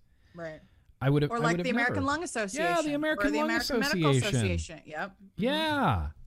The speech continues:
Speaker 2: I would have
Speaker 1: Yeah.
Speaker 2: never, I would have said, "What, the American Lung Association? What, are you kidding me? It's the American Lung Association."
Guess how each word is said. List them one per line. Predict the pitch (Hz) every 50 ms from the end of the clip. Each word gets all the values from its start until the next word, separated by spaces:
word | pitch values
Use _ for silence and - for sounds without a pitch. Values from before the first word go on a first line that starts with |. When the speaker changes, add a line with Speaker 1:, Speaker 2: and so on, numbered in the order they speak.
| -
Speaker 2:
I | - 185
would | 208 226 240
have | 233 214
Speaker 1:
Yeah. | 226
Speaker 2:
never, | 226 240 269 294 262 180 110 95 82 - - -
I | 156
would | 180 196 214
have | 202
said, | 208 - 214 214 202 - -
"What, | - 277 - -
the | - 104
American | 120 175 196 - 160 135
Lung | 165 226
Association? | 262 - 302 277 - 330 339 - 370 370
What, | -
are | 147
you | 120
kidding | - - 302
me? | 302
It's | - -
the | 320
American | 302 294 302 302 311 294
Lung | 302 320 330
Association." | 285 - - 190 147 - 135 117 110 107 - - 113 90 78 69